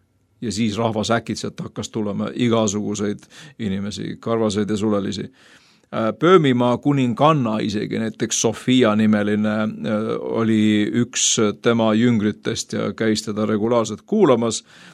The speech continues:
Ja asja teeb veel huvitavamaks see,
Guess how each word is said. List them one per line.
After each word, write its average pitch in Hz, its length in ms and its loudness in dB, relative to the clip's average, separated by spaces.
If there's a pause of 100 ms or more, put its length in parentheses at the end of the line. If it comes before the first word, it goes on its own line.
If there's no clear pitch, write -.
(200)
Ja 113 460 2
asja 131 240 4
teeb 117 240 2
veel 156 160 6
huvitavamaks 120 720 2
see, 135 180 4